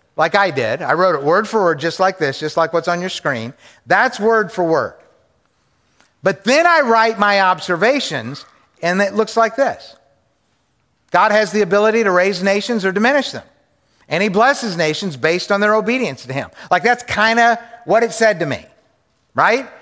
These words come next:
It's a summary. It's a paraphrase. You don't have to do it word for word. Just kinda, you're, you're kinda boiling it down.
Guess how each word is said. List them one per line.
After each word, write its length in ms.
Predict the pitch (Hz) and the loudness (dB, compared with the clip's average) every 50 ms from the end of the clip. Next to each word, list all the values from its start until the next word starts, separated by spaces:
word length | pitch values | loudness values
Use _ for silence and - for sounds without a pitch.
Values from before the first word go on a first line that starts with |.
| - - | -10 -4
It's 180 | 165 190 - - | -4 -4 -2 -4
a 80 | 185 | -6
summary. 680 | - - - - - 269 277 277 254 208 165 127 110 98 92 - _ _ _ _ _ _ _ _ - | -4 -6 -8 -4 0 0 2 2 2 0 0 -2 -6 -10 -14 -20 _ _ _ _ _ _ _ _ -4
It's 200 | 165 180 - 196 | -4 -4 -2 -4
a 60 | 190 | -6
paraphrase. 1120 | - - - 247 262 269 262 226 180 147 - - 139 131 107 92 - - - - - - _ _ _ _ _ _ | -6 -4 0 2 2 4 4 2 2 0 -2 -4 -4 -4 -4 -4 -8 -20 -20 -20 -20 -20 _ _ _ _ _ _
You 80 | - 127 | -6 -2
don't 140 | 160 180 196 | 0 2 2
have 140 | 214 196 | 0 0
to 80 | 165 202 | -2 -2
do 200 | 196 262 285 277 | 0 2 4 4
it 60 | 262 | 4
word 200 | 208 202 190 170 | 4 2 0 0
for 140 | - - 165 | -2 0 0
word. 200 | 165 160 170 160 - - - | 2 2 0 -2 -4 -12 -10
Just 160 | - 156 - | -10 -10 -6
kinda, 320 | - 202 190 180 160 117 - - - _ _ _ _ - | -2 -2 0 0 0 -2 -6 -12 -20 _ _ _ _ -6
you're, 160 | 135 151 160 | -4 -4 -2
you're 140 | 160 160 147 | -2 -4 -2
kinda 520 | - 190 185 170 143 131 - - 135 113 - | 0 0 2 2 0 -2 -4 -12 -12 -4 0
boiling 500 | 156 160 175 202 220 233 247 247 240 247 | 2 4 4 4 4 4 4 2 2 0
it 120 | 240 220 | 0 0
down. 460 | 208 214 202 196 185 165 131 107 87 | 0 2 2 2 0 -2 -4 -6 -10